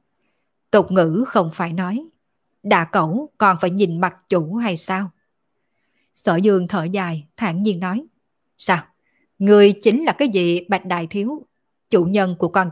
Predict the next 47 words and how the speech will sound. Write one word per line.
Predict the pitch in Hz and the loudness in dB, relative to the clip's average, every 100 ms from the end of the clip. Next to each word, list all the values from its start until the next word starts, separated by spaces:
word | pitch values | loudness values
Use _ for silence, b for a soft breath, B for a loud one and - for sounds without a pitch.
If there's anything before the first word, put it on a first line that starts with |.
| - | -2
chó | 196 202 | -2 -2
này | 302 175 | -2 -4
ư?" | 160 190 220 _ _ _ _ _ _ _ _ _ - | -2 -2 -2 _ _ _ _ _ _ _ _ _ 0
Đối | 196 208 | 4 4
diện, | 247 170 160 156 - | 4 2 0 -8 -4
Bạch | 190 | -2
Y | 190 190 | 0 -2
thanh | 202 175 | -2 -4
niên | 175 180 170 | -2 -2 -4
ánh | 190 202 | -6 -6
mắt | 311 - | -8 -6
ngoan | 196 170 | -4 -4
lệ, | 185 160 156 - - | -4 -4 -6 -12 -8
thản | 180 160 | -6 -2
nhiên | 202 175 | -2 -2
nói. | 180 196 285 _ _ _ _ _ _ _ _ | -4 -4 -6 _ _ _ _ _ _ _ _
"Làm | 175 185 180 | 0 2 2
sao? | 170 196 208 170 _ - | 0 -2 -2 -6 _ -8
Ngươi | 175 180 | 2 4
đối | 175 | 4
với | 180 277 | 4 2
chuyện | 196 160 | 0 0
này | 170 156 _ | -4 -6 _
có | - | -2
ý | 202 | 0
kiến | 208 214 196 294 | 0 0 0 2
gì | 180 | 0
ư?" | 165 175 - _ _ _ _ _ _ _ _ - | 2 -2 -4 _ _ _ _ _ _ _ _ -18
Sở | - 190 | -4 -2
Dương | 180 208 175 | 2 0 0
chỉ | 190 | -4
cảm | 180 165 | -4 -6
thấy | 170 185 240 294 | -4 -4 -4 -4
trong | 214 170 | -6 -2
bụng | 175 156 156 | -4 -4 0
vô | 196 | 0
danh | 170 185 180 | 2 -2 -2
hỏa | 165 180 156 | -2 -4 -2
nổi | 208 170 | -2 0
lên. | 190 202 165 _ _ _ _ - | 2 2 0 _ _ _ _ 0
Trước | 339 | 2
mắt | 294 330 _ - | 2 -6 _ -2
Bạch | - | -2
Y | - 185 | 0 -2
thanh | 196 175 | -2 -2
niên | 185 175 | 0 0
này | 180 160 | -4 -6